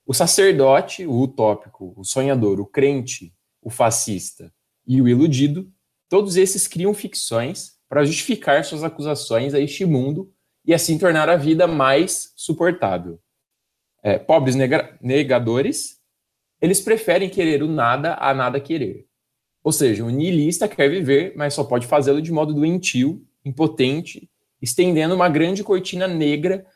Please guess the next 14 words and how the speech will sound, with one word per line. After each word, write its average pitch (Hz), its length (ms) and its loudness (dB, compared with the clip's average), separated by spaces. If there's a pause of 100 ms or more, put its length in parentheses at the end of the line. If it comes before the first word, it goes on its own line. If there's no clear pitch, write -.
(260)
sobre 170 460 4
a 139 40 6
realidade 156 680 2
para 139 200 2
não 143 100 -2
encará-la, 135 600 0
né? 101 220 -14 (360)
É, 120 720 6
quando, 135 880 2 (480)
quando 139 260 2
o 131 220 0
Gabriel 127 600 2
tava 120 220 -8
falando, 123 640 -2